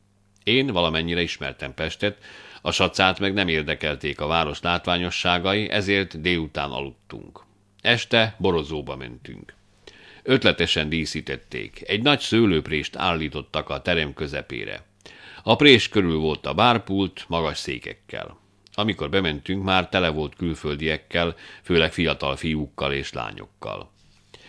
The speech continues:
Néhány lány fölfigyelt ránk, amikor bementünk, de amikor mi inkább a borok iránt érdeklődtünk, elfordultak tőlünk. Másnap a szobánkba hozattuk a reggelit.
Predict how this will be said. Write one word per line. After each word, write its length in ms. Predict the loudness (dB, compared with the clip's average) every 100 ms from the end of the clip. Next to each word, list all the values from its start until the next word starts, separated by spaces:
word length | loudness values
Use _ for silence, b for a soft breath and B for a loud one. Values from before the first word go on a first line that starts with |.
| B B B B
Néhány 420 | 6 8 10 8
lány 260 | 8 6 6
fölfigyelt 600 | 6 6 4 0 0 2
ránk, 260 | 2 2 0
amikor 360 | -6 -4 -6
bementünk, 640 | -6 -8 -10 -14 -16 -16 -18 B B B
de 140 | 0
amikor 360 | 2 2 2 2
mi 100 | 2
inkább 380 | 0 4 4 4
a 200 | 0 0
borok 320 | 2 4 4
iránt 420 | 2 2 0 -2 -8
érdeklődtünk, 1040 | -2 -2 0 -2 -2 -4 -4 -6 -6 -8 -12 -4
elfordultak 840 | -4 -2 -6 -10 -12 -12 -14 -12
tőlünk. 520 | -10 -10 -10 -14 -18 -20 _ -20 _ _ _ _ _ _ _ _ _ _ _ _ _ _ _ _ _ b b b b b b b
Másnap 460 | 6 6 6 4
a 180 | 6 4
szobánkba 520 | 2 4 6 6 4 2
hozattuk 560 | 2 2 0 -4 -14
a 60 | -10
reggelit. 680 | -10 -10 -12 -12 -14 -18